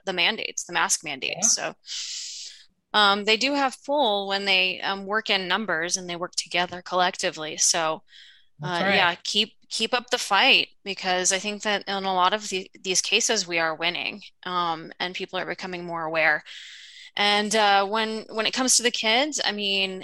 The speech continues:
Speaker 1: that is when you get the people really pissed off, is when they start coming for the kids on these jabs and these masks.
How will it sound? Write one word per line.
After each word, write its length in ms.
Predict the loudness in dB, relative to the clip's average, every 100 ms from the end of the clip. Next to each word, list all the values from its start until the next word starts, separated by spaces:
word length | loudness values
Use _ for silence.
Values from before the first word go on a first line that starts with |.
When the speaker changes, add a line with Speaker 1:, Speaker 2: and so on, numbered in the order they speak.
| -12
Speaker 1:
that 480 | -8 -2 4 6 6
is 180 | 4 2
when 160 | 0 0
you 120 | 0
get 140 | 0
the 80 | 0
people 600 | -2 -4 -2 -2 -4 -4
really 380 | 2 4 6 4
pissed 400 | 2 2 2 4
off, 360 | 2 2 -2 -6
is 140 | -6
when 140 | -4
they 100 | -2
start 260 | 0 -2 -2
coming 280 | -2 -2 -4
for 160 | -4
the 80 | -4
kids 340 | -4 -4 -2 -2
on 140 | -4
these 240 | -2 0
jabs 440 | 2 2 2 0 -4
and 160 | -6
these 220 | -10 -8 -2
masks. 760 | 0 0 0 -2 0 -2 -2